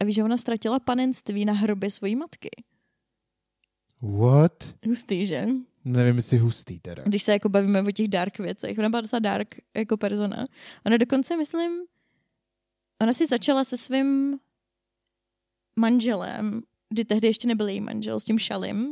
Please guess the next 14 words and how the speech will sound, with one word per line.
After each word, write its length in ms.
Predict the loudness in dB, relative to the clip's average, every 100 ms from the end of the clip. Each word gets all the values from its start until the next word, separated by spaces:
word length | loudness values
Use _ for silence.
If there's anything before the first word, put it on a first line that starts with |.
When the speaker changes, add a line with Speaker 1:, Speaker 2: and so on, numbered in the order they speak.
| -4
Speaker 2:
No. 400 | -4 -4 -8 -14 -18 -20 _ _ _ _ _ _ _ _ _ -2
Speaker 1:
Zatímco 320 | 2 4 4
on 100 | 6
byl 140 | 4
ženatý. 840 | 4 4 2 -2 -8 -8 -8 -8 -4
Dokonce, 320 | 2 2 4
myslím, 200 | 2 0
počali 380 | -2 0 0 0
dítě, 360 | -2 -2 -4
který 240 | -4 -4 -2
ale 100 | 0
myslím, 260 | 0 0
že 100 | 0 2
umřelo. 640 | 2 4 2 2 0 -2